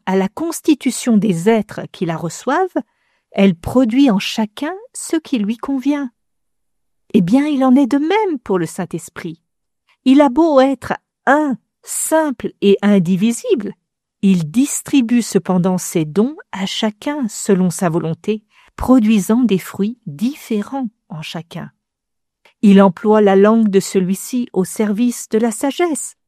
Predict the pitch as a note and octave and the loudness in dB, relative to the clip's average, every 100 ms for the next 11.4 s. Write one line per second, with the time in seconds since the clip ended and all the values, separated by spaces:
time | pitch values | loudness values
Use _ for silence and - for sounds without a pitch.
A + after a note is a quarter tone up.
0 | _ _ F#3 F3+ F#3+ - F3+ E3+ - E3+ | _ _ -2 0 0 -2 -4 -4 -4 -4
1 | F3 E3+ E3 _ _ _ _ - F3+ G3+ | -4 -8 -12 _ _ _ _ -2 2 2
2 | G#3 C4 B3+ - G3 F#3 F3 G#3 G3+ A3+ | 2 0 -2 -2 -2 -2 -2 -2 0 -2
3 | - D4+ D4+ F#4+ F#3+ F#3+ A3+ B3 A#3 E3+ | -4 -8 -8 -4 0 2 2 2 0 0
4 | G3 - A#3 A#3+ B3+ C#4+ C#4+ - _ _ | -4 -2 -2 -2 -2 -4 -8 -14 _ _
5 | _ _ _ _ - G3+ F#3 A3+ A#3 A3 | _ _ _ _ 0 2 4 4 4 4
6 | A3 A3 C#4 C#4 C4 G3 - A#3+ G#3+ A#3+ | 4 2 2 -2 0 0 0 -4 -2 -2
7 | A#3+ A3 G#3+ A#3+ G#3+ C4+ A#3+ G#3 A#3+ C#4+ | -2 -2 -4 -6 -6 -4 -2 -2 0 -2
8 | F4 - _ _ _ _ _ _ - F#3+ | -4 -10 _ _ _ _ _ _ 0 4
9 | F#3+ B3 B3+ B3 A3 C4 B3+ - G#3 A3+ | 6 6 4 0 2 0 0 -2 0 0
10 | G#3 A3 A3 B3 - C4 - C#4+ A#3+ F#3+ | 2 2 2 -2 -2 -6 -4 -2 0 0
11 | A3+ A#3 B3+ | -2 0 0